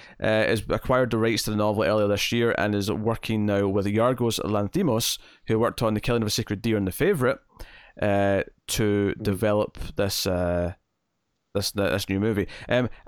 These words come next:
Speaker 1: I think he also did, uh, The Lobster, if I remember right, uh, which I have seen, 'cause I've not seen these
Speaker 2: Which
Speaker 1: two movies, but I've seen The
Speaker 2: which one
Speaker 1: Lobster.
Speaker 2: And which one was The Favourite?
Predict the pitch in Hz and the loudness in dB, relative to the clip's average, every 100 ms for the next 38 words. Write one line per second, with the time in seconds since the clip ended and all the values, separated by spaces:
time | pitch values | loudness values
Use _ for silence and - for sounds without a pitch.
0 | - 131 214 262 254 226 214 202 165 165 | -4 0 2 2 2 2 2 2 2 2
1 | 143 - 131 131 127 110 104 110 151 - | 0 -2 2 2 2 2 4 2 2 0
2 | 190 180 170 165 165 165 175 190 - - | 0 0 0 0 0 0 0 0 -2 -8
3 | _ _ - 117 113 110 - - 123 123 | _ _ -2 2 2 0 -2 -2 0 2
4 | 127 - 123 98 95 - _ _ - _ | 0 0 0 0 -4 -12 _ _ -20 _
5 | _ - 131 139 160 160 139 - 131 107 | _ -2 0 2 2 4 4 2 2 2
6 | 101 95 - - 107 113 - 131 123 104 | 0 -2 -4 -2 0 2 2 0 2 4
7 | 101 92 101 107 _ _ _ - _ 123 | 2 2 -2 -6 _ _ _ -20 _ -4
8 | 127 165 175 170 - 180 - 107 101 - | -2 0 2 0 -2 -4 0 0 0 -4
9 | - | -6